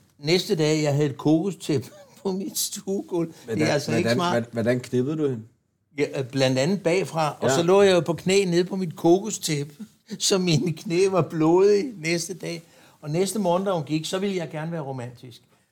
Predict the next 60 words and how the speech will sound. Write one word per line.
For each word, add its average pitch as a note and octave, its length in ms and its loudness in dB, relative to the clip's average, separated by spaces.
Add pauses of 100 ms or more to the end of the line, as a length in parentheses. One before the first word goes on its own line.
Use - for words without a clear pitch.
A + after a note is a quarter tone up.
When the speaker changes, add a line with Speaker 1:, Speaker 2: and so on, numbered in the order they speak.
(120)
Speaker 1:
Fordi B2+ 200 -6
så B2+ 140 -4
ville C#3+ 180 -2
jeg B2+ 100 2
jo A2 40 0
servere G2+ 360 -6
morgenkaffe, G#2 760 -8
og F#2+ 180 -20
jeg F2 140 -20
ville F2+ 160 -20 (920)
have A#2 140 -2
hendes B2 240 -4
telefonnummer. B2+ 560 -8
Speaker 2:
Sådan G2+ 220 -2
er G2 100 0
det, B2+ 120 0
når B2+ 60 0
det F#2+ 80 0
har F2+ 60 -2
været E2+ 180 -6
godt, F#2+ 260 -6
jo. A#2+ 60 -8 (180)
Speaker 1:
Og, C3+ 300 0
og B2+ 60 -4
hun C3 140 -4
sagde, C#3 260 -2 (240)
"Du B2+ 80 -16
skal C3 140 -8
bare C#3 180 2
vide, C3 300 -4
at B2 120 -12
det C3 120 -6
navn, B2+ 240 -6
du B2 80 -8
har A#2 80 -8
fået, A#2+ 320 -6 (240)
det B2 100 -8
er A#2 40 -2
ikke, A#2 200 -6 (380)
det B2+ 100 -4
er A#2+ 40 2
ikke A#2 160 -2
mit B2 120 -8
rigtige G#2+ 340 -8
navn, G#2+ 240 -10
og A2 160 -14
du A2 180 -6
får A#2+ 100 -4
ikke A#2+ 160 -4
mit A#2+ 160 -10
telefonnummer, A2+ 560 -8 (340)
og A#2+ 100 -14
vi A2+ 80 -6
skal A#2 120 -12
aldrig A#2 240 -6
se B2 180 -10
hinanden G#2+ 480 -10
mere." A2 180 -12 (380)
Det D3+ 120 2
var, D#3 160 0